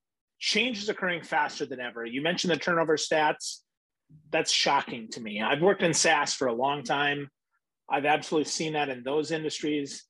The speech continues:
It's amazing that it's going to other industries. So what the heck is going on, right? So when I'm talking with other leaders, when I'm talking with the folks that I consult with, that I coach, that I train,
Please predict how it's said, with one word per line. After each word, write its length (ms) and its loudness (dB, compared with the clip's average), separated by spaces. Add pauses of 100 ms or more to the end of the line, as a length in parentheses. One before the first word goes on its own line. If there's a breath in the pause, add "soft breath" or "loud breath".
It's 160 -8
amazing 560 0
that 100 -6
it's 180 -8
going 340 -2
to 120 -4
other 240 0
industries. 640 -2
So 380 4 (920 loud breath)
what 220 2
the 80 6
heck 200 2
is 120 0
going 240 0
on, 300 0
right? 260 -4
So 220 4
when 220 2
I'm 120 2
talking 360 4
with 180 -4 (100)
other 260 0
leaders, 600 -4
when 100 -8
I'm 140 -12
talking 420 0
with 120 -4
the 80 -10
folks 320 0
that 100 0
I 200 0
consult 400 -2
with, 220 0
that 80 -2
I 80 0 (100)
coach, 380 2
that 100 -4
I 140 -2
train, 460 -4